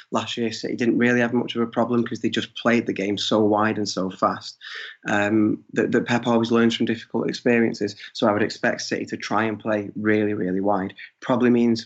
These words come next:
playing, um, Mahrez and Sterling to do that. Uh, Sterling's quite an obvious one 'cause you can't really drop him, but I would think that Mahrez gets the nod in this one as well. Um, and then maybe Bernardo and De Bruyne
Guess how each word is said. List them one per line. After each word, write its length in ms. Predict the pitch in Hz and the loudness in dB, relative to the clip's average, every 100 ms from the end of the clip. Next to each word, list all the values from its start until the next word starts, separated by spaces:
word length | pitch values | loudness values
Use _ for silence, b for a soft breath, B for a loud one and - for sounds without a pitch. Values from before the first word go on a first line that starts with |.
| - | -6
playing, 460 | 110 104 101 98 95 95 | -2 2 2 0 -2 -2
um, 480 | 101 98 90 - - | 0 2 2 0 0
Mahrez 580 | 113 104 107 104 104 - - | 2 4 2 2 -2 -6 -4
and 400 | 104 101 98 92 - _ - | 0 0 0 -4 -12 _ -8
Sterling 640 | - 107 113 117 120 123 | -2 2 4 4 2 -2
to 100 | - | -4
do 200 | 113 120 | 2 4
that. 220 | 127 143 B B B - | 4 0 B B B -8
Uh, 160 | 92 98 | -6 -4
Sterling's 420 | - 110 95 92 | -2 0 0 -2
quite 200 | - 90 | -4 -4
an 60 | 98 | -2
obvious 300 | 92 92 - | -4 -6 -6
one 160 | 90 | -6
'cause 160 | 95 92 | -4 -6
you 80 | 95 | -2
can't 180 | 95 | -2
really 200 | 92 90 | 0 -2
drop 260 | 90 90 - | -2 -2 0
him, 80 | 101 | 0
but 160 | - | 2
I 20 | 101 | 0
would 140 | 104 | -2
think 220 | 117 104 | 0 2
that 100 | 98 | 4
Mahrez 480 | 107 110 107 107 110 | 4 4 2 -2 -4
gets 220 | 95 - | -6 -4
the 80 | 107 | -2
nod 200 | 107 98 | 0 0
in 120 | 104 | -2
this 180 | 101 - | -2 -4
one 140 | 101 | -2
as 120 | 101 98 | -2 0
well. 320 | 95 98 B B B B B - | 0 0 B B B B B -2
Um, 680 | 104 107 104 110 113 - - _ _ - | 0 2 2 0 0 -4 -10 _ _ 2
and 160 | 110 | 4
then 160 | 104 104 | 4 4
maybe 540 | 104 101 98 101 98 98 _ _ _ _ _ | 4 2 2 0 0 -4 _ _ _ _ _
Bernardo 480 | 113 110 101 101 101 | 2 4 2 2 0
and 100 | 98 | 0
De 60 | |
Bruyne 480 | 98 107 101 101 101 | 0 0 2 0 -4